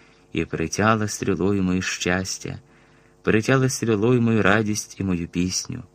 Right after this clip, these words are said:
Зло і ненависть будуть покарані, колись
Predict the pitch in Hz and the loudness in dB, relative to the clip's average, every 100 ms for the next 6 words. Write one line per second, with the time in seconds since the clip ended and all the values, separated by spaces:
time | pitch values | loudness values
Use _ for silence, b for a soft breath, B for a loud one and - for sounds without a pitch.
0 | b b b b - - 80 92 104 95 | b b b b -8 -6 2 4 4 2
1 | - - 90 87 82 - b b b b | -6 -4 -2 -2 -4 -10 b b b b
2 | - 82 87 120 135 127 - - - - | -6 0 4 6 6 2 -2 -10 -8 -6
3 | 92 113 110 - 104 98 110 110 101 95 | 0 2 2 2 0 4 4 4 0 -2
4 | 95 95 b b b b b b b b | -4 -6 b b b b b b b b
5 | - 98 143 147 - - | 0 4 4 2 -2 -6